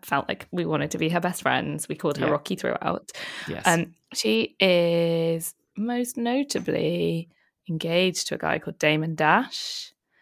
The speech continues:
Speaker 1: If you don't know who Damon Dash is, maybe just Google it, 'cause he is a cool guy.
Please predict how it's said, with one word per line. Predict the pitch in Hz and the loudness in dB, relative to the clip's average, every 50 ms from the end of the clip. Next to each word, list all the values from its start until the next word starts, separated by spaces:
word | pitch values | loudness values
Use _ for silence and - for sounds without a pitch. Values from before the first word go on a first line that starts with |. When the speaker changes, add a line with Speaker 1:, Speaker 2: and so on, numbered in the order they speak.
| _ _ _ _ _ _ - | _ _ _ _ _ _ 0
Speaker 1:
If | 233 247 | 0 2
you | 254 262 | 2 2
don't | 240 254 233 226 226 214 | 2 2 2 2 2 2
know | - 160 | 0 0
who | 147 156 160 | 0 -2 -4
Damon | - 143 139 139 143 143 | -4 -4 -4 -4 -4 -2
Dash | 143 143 135 131 - - | -4 -4 -4 -4 -2 0
is, | - 135 143 147 147 147 - - - - _ _ _ _ _ _ | 2 2 2 2 0 0 -2 -4 -6 -8 _ _ _ _ _ _
maybe | - 208 214 208 190 | -4 -2 -2 -2 -2
just | 170 185 - - - _ _ - | -2 -4 -8 -10 -10 _ _ -6
Google | 160 156 151 156 147 139 | -2 -2 -2 0 -2 -2
it, | 131 131 - - - | -2 -4 -6 -8 -10
'cause | - 175 165 | -12 -12 -10
he | - 170 180 175 170 | -8 -6 -4 -4 -2
is | - - - - - - - - - - - - - - - _ _ _ _ - - | -2 -4 -4 -4 -6 -6 -8 -8 -8 -10 -10 -10 -12 -12 -16 _ _ _ _ -10 -10
a | 165 | -10
cool | - - - - 151 | -8 -6 -6 -6 -6
guy. | 151 - 156 147 147 160 165 | -6 -8 -8 -8 -8 -10 -14